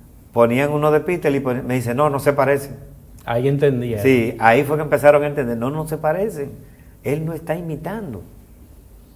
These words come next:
Speaker 1: Entonces ya, por lo menos ya me tranquilicé. Y de ahí para adelante.
Speaker 2: Cuando,
Speaker 1: Sí.
Speaker 2: cuando escuchaste la canción ya mezclada, cuando terminaste de, eh, de grabarla,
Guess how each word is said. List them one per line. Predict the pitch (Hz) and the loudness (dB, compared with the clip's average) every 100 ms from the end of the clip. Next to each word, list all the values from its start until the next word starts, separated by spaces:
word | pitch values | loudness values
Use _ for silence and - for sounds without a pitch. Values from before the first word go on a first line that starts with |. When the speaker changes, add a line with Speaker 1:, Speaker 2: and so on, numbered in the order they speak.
| - - - | -20 -20 -10
Speaker 1:
Entonces | 101 101 117 117 95 | -10 -6 -6 -6 -4
ya, | 113 135 139 131 | 0 0 -2 -4
por | 107 | -4
lo | 104 | -2
menos | 113 113 | -2 -2
ya | 104 107 | -2 -2
me | 107 | -2
tranquilicé. | 104 98 87 92 82 - 98 - - - - - - - | -4 -6 -8 -10 -10 -10 -12 -14 -20 -20 -20 -20 -20 -16
Y | - 151 | -8 -4
de | 151 | -2
ahí | 170 180 | 0 0
para | 175 175 | 2 2
adelante. | 175 160 156 147 147 - - - - - - - - - - - - | 0 -2 -6 -6 -10 -20 -20 -20 -20 -20 -20 -20 -20 -20 -20 -20 -6
Speaker 2:
Cuando, | 139 139 139 135 - | -2 2 2 0 -2
Speaker 1:
Sí. | |
Speaker 2:
cuando | - 135 139 | -2 0 0
escuchaste | 131 123 156 185 | -4 -2 0 2
la | 185 | 2
canción | 180 175 156 170 156 | 0 -4 -2 -4 2
ya | 139 131 135 - - | 4 4 0 -10 -14
mezclada, | 120 113 113 127 135 135 131 127 123 117 - - | -6 -6 -4 2 4 4 4 2 0 -2 -10 -10
cuando | 120 117 | -8 -6
terminaste | 120 117 113 120 117 - 123 120 117 120 - - - - - - | -4 -4 -4 -6 -6 -6 -4 -4 -8 -14 -20 -20 -20 -20 -20 -10
de, | 127 127 127 120 | -6 -4 -4 -4
eh, | |
de | 113 117 | -4 -2
grabarla, | 113 113 113 113 107 101 | -2 -2 -2 -2 -4 -8